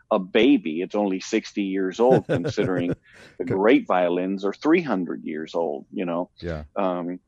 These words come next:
Speaker 1: but when I moved to Chicago in nineteen eighty-three, um, I was introduced to a wonderful violin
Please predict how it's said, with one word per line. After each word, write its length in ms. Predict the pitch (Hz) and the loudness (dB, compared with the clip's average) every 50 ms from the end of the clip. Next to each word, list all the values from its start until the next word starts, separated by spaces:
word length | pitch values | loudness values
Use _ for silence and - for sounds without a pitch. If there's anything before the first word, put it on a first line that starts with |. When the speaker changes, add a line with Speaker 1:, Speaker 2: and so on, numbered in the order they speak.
| _ _ _ - | _ _ _ 0
Speaker 1:
but 180 | 107 113 104 | 0 0 2
when 160 | 107 113 113 | 2 2 4
I 120 | 135 160 175 | 4 2 2
moved 240 | 185 196 196 190 - | 2 0 0 -2 -4
to 60 | - | -4
Chicago 640 | - - 131 - - 87 82 87 85 90 92 - - _ _ _ _ _ _ _ _ _ _ _ _ - - | -4 -4 -4 -4 -2 -2 -2 -2 -4 -4 -6 -6 -10 _ _ _ _ _ _ _ _ _ _ _ _ -10 -4
in 140 | - 104 101 | -2 0 0
nineteen 400 | 92 90 95 104 101 - 110 104 | 0 0 -2 -2 -2 0 0 0
eighty-three, 720 | 95 98 92 - - - - - - 104 92 87 78 73 - _ - - - - - - - - _ _ - - - | 0 -2 -4 -6 -10 -12 -12 -6 -4 -2 -2 -2 -4 -8 -12 _ -20 -20 -20 -20 -20 -20 -20 -20 _ _ -20 -12 -8
um, 380 | 98 92 87 85 82 82 87 87 - | -6 -4 -4 -4 -4 -6 -6 -4 -2
I 140 | - 98 101 | 0 0 2
was 220 | 101 113 113 - | 2 2 0 0
introduced 640 | 107 104 98 92 - 101 92 87 110 110 104 - - - | 0 -2 -2 -2 -4 -4 -4 -2 -2 -2 -2 -4 -8 -8
to 320 | - 98 90 90 90 92 - - | -6 -4 -4 -4 -4 -6 -8 -8
a 260 | 85 87 87 87 87 85 | -8 -6 -6 -6 -6 -4
wonderful 840 | 82 90 101 117 127 127 117 - 95 - - 90 87 85 85 87 - _ _ _ _ _ - | -2 0 2 4 4 4 2 0 -2 -2 0 0 0 0 -2 -4 -8 _ _ _ _ _ -10
violin 800 | 85 82 104 104 107 107 101 98 95 95 92 92 92 92 92 - | -2 2 4 4 6 6 4 4 2 0 0 -2 -2 -2 -4 -6